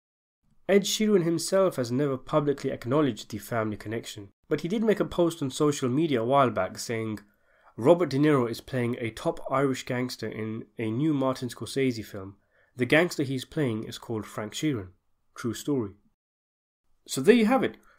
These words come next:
If Graham is to be believed, then Ed Sheeran has a few interesting characters in his family tree, or at least Sheeran is claiming this to be the case. The Irishman is currently in select cinemas on a limited run, and will be released on Netflix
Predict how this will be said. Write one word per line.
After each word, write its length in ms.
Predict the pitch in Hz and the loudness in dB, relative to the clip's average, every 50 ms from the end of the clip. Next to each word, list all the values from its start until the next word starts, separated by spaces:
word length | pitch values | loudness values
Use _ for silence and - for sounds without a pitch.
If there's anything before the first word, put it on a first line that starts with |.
| _ _ - - | _ _ -8 -6
If 160 | - 123 127 | -6 -6 -2
Graham 320 | 127 143 170 196 208 202 | 2 4 6 8 8 6
is 120 | 180 156 - | 6 4 0
to 100 | - 147 | -4 -4
be 80 | 139 | -4
believed, 460 | 123 120 131 156 196 208 214 202 - - - _ _ | -2 2 2 4 4 4 4 2 -2 -8 -18 _ _
then 260 | 135 - 131 127 131 - | -4 -2 -2 -2 0 0
Ed 160 | 175 175 165 | 0 -2 0
Sheeran 540 | 147 - - - 220 233 208 156 131 123 117 | -2 -6 -2 -2 0 4 4 4 4 2 0
has 280 | 104 110 123 123 117 - | -2 -4 -4 -4 -4 -2
a 140 | - 131 123 | -2 -2 -2
few 340 | - - - 254 254 240 | -4 0 4 6 6 6
interesting 640 | - - 214 202 202 - 185 180 170 - - 156 143 | 4 2 0 0 0 0 -2 -2 -2 -2 -2 -4 -4
characters 540 | - - 175 180 175 151 - - 117 104 104 | 0 0 2 2 2 0 -2 -2 -4 -2 -2
in 80 | 104 101 | -4 -6
his 140 | 104 104 | -6 -8
family 360 | - - 135 127 117 110 104 101 | -10 -8 -6 -4 -4 -2 -4 -4
tree, 400 | 101 - 156 151 123 101 101 - _ _ _ _ - - - - | -4 -2 -2 -2 -2 -2 -8 -12 _ _ _ _ -20 -14 -2 2
or 80 | 131 | 2
at 100 | 127 139 | 4 6
least 360 | 151 151 151 - - - - _ _ | 4 4 2 2 -4 -8 -12 _ _
Sheeran 460 | - - - - 185 185 175 147 131 | -12 -12 -4 -2 2 2 4 4 2
is 80 | 127 | 0
claiming 480 | - - - - 190 196 170 135 113 107 | -2 -4 0 2 4 4 4 4 2 0
this 260 | 104 107 98 - - | -2 -4 -6 -8 -12
to 120 | - - - | -12 -8 -6
be 100 | 110 104 | -6 -6
the 100 | 95 101 | -6 -4
case. 420 | - 127 117 107 - - - - _ _ _ _ _ _ _ _ _ _ _ _ _ _ _ _ _ _ _ _ _ _ | -2 -2 -2 -2 -2 -10 -16 -18 _ _ _ _ _ _ _ _ _ _ _ _ _ _ _ _ _ _ _ _ _ _
The 120 | 147 151 | 0 2
Irishman 500 | 170 175 233 233 233 208 - - 190 175 | 6 6 6 6 6 2 0 0 2 2
is 100 | 165 156 | 2 0
currently 380 | - - - 180 175 165 151 143 | -2 0 2 4 4 4 4 2
in 100 | 139 139 | 0 0
select 360 | - - 131 131 147 147 - | -2 -4 -2 -2 -2 -4 -6
cinemas 420 | - - 156 143 120 107 107 101 101 | -2 -2 0 0 2 0 -2 -4 -6
on 140 | - 120 113 | -6 -6 -4
a 80 | 110 | -4
limited 460 | 107 104 123 131 131 127 - 107 101 123 | -2 -2 0 0 0 -2 -4 -6 -6 -4
run, 320 | 123 113 107 101 101 - _ _ _ _ _ _ - | -4 -4 -4 -6 -10 -16 _ _ _ _ _ _ -6
and 160 | 127 120 120 | -4 -2 0
will 100 | 123 127 | 0 2
be 120 | 123 123 | 2 2
released 440 | 120 117 127 135 175 196 185 - - - | 2 2 2 2 2 0 -4 -6 -8 -4
on 180 | - 127 123 | -2 0 2
Netflix 540 | 151 175 170 - - 113 104 - - - - | 2 0 0 -2 -10 -10 -10 -10 -14 -16 -18